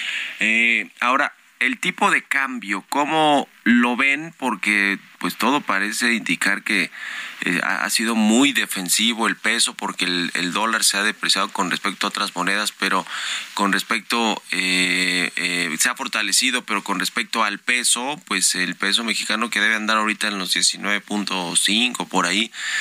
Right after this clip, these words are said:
pues, ha logrado defenderse bien y tiene que ver seguramente con este diferencial de tasas de interés que tenemos en, en el país con respecto a Estados Unidos, pero también por otros, eh,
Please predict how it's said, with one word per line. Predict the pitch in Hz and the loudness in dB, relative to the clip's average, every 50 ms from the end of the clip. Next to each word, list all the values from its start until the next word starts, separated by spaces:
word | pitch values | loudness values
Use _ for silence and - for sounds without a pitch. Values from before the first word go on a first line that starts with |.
| - - - - - | -2 -2 -4 -6 -6
pues, | - 101 95 90 - | -4 -2 0 0 2
ha | 98 104 110 117 120 | 2 2 0 0 0
logrado | 123 123 120 113 101 92 101 104 107 113 107 117 117 104 | 0 -2 -2 -2 0 0 0 0 0 -2 -2 -4 -4 -2
defenderse | 104 92 - 92 90 95 107 107 - 113 104 | -4 -4 -4 -4 -2 -2 0 2 2 2 0
bien | 104 113 120 131 139 | 0 -2 -2 -2 -4
y | |
tiene | - - - 113 120 127 | -6 -4 -4 -2 -2 -2
que | - - 104 | -2 -2 -2
ver | 107 113 107 | 0 0 0
seguramente | - 104 92 107 113 110 107 101 - 110 | 0 0 0 -2 0 0 0 -2 -4 -2
con | - 90 95 104 | -2 0 0 0
este | - - 110 | 0 0 0
diferencial | 92 92 90 - 90 90 87 - 104 104 110 | 0 -2 -2 -2 -2 0 2 2 0 0 0
de | 107 98 | -2 -4
tasas | - - 98 98 104 104 95 92 | -2 -2 -2 -2 -2 -2 0 0
de | 90 | -2
interés | 87 - - 87 90 92 92 - | -2 -2 -2 0 0 2 0 0
que | - 82 | -2 -4
tenemos | - - 82 85 87 92 98 95 90 - - - - - - - - - - | -4 -4 -2 -2 0 0 0 2 2 0 0 -2 -6 -12 -10 -10 -10 -10 -6
en, | - - 87 90 87 85 - | -4 -4 -2 -2 -2 -2 -2
en | - 90 90 90 | -2 -2 -2 -2
el | 87 78 | -4 -4
país | - 85 87 90 98 104 110 104 - | -2 -2 -2 0 0 0 2 0 0
con | - 95 90 82 | -2 -2 -4 -4
respecto | - - - - - - | -4 -2 -2 -2 -2 -2
a | |
Estados | - - - 101 101 - - | -2 -2 -2 0 0 0 0
Unidos, | 92 92 104 104 101 110 107 - - | 0 0 0 2 2 0 0 -2 -4
pero | - 110 104 104 101 | -2 -2 -2 -2 -2
también | - 107 101 110 123 135 - | -4 -4 -2 -2 -2 -4 -2
por | - 139 135 | 0 0 0
otros, | 139 - 139 143 - - - - - - | 0 0 0 2 2 2 2 2 2 2
eh, | 107 110 110 | 2 2 2